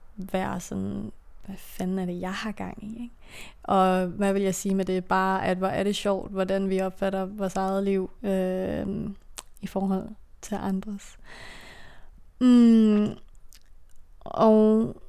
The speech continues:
jeg har lyst til at følge op på...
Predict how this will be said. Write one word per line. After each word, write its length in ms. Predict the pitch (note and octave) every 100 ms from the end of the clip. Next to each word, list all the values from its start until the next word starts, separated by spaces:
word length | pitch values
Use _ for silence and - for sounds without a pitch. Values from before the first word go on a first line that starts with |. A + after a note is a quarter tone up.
| - - -
jeg 500 | A3 G#3 G#3+ A3+ A#3 -
har 520 | - A3+ A3+ A#3 A#3+ -
lyst 540 | A3 A3+ A3 - -
til 360 | - A3 G#3+ - -
at 340 | A2+ A2 - - - -
følge 640 | - - G#3 G3+ G3 G3 G3
op 380 | G3 G3 - -
på... 460 | A3 G3+ G3+ -